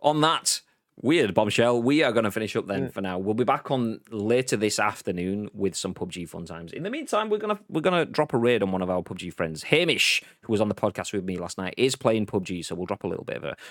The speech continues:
Speaker 1: a raid on him. New map, Tago Day, yeah!
Speaker 2: Yeah.
Speaker 1: Uh, so feel free to stick around for the raid. Not only is it nice for Hamish, you all drop in and say hello, but you also get extra channel points for our channel by doing that too. In the meantime, though,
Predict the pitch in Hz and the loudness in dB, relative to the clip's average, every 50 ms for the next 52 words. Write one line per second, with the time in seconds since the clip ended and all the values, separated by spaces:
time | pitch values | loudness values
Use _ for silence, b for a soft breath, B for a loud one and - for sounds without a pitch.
0 | B B B - 90 85 82 80 78 80 76 73 71 78 - B B B B B | B B B -6 -4 -2 -2 -2 -2 -2 -4 -6 -8 -10 -12 B B B B B
1 | 131 160 214 226 233 240 233 202 - - - _ _ - 226 214 208 202 208 202 | 0 2 2 4 4 2 0 -2 -4 -8 -14 _ _ 0 2 2 4 4 4 2
2 | 196 180 190 180 175 156 143 120 101 - 135 190 226 226 220 220 214 214 214 208 | 4 4 4 4 4 4 2 0 -2 -4 -2 0 2 2 2 2 2 0 0 0
3 | 208 208 190 185 180 170 156 135 135 139 139 139 139 139 139 135 131 131 131 127 | 0 0 0 0 0 0 0 0 0 2 2 2 2 2 2 0 0 0 0 -2
4 | 127 123 120 120 113 85 - - _ - - 87 87 92 - 110 101 - 160 165 | -2 0 0 -2 -2 -4 -6 -10 _ -10 -6 -4 -4 -2 -2 -2 -2 0 0 0
5 | 160 - 143 127 - - 127 - 127 104 107 98 110 101 95 98 95 92 95 117 | 2 2 0 0 0 -2 -2 0 2 2 0 0 -2 -2 0 2 0 2 2 0
6 | 143 113 120 156 156 160 160 151 151 139 123 127 127 147 - - 131 143 151 156 | 0 2 2 2 2 2 2 2 0 0 0 0 0 -2 -2 -4 -4 -2 -2 -2
7 | 160 175 - - - - 117 117 117 113 120 113 - 110 104 101 - - 98 95 | -4 -6 -8 -8 -8 -6 -4 -2 -2 0 -2 -2 -2 -2 -4 -2 0 0 0 0
8 | 101 92 92 95 98 90 - 90 - - - - 107 110 104 - 90 85 82 - | 0 0 0 0 0 -2 -2 -6 -6 -6 -6 -4 -2 -2 -2 -4 -6 -4 -2 -2
9 | 95 - - - - - 95 90 90 - 90 87 - - - - - 110 110 101 | -2 -4 -4 -8 -10 -8 -8 -8 -8 -8 -8 -8 -10 -12 -14 -6 0 2 2 4
10 | 95 92 95 95 92 - - 95 80 62 - - _ _ _ - 87 87 78 - | 4 2 2 0 0 -2 -6 -10 -10 -12 -14 -18 _ _ _ -12 -12 -10 -10 -10
11 | 80 78 78 80 78 - _ - - - - 53 - - B B B B B - | -10 -10 -10 -10 -12 -12 _ -14 -14 -14 -14 -14 -16 -18 B B B B B 2
12 | 214 240 214 185 190 202 233 262 269 254 196 - 160 120 101 98 92 87 80 76 | 4 4 4 4 4 2 2 2 2 2 0 0 2 0 2 0 0 -2 -4 -6
13 | 71 67 69 85 123 | -6 -4 -4 -6 -6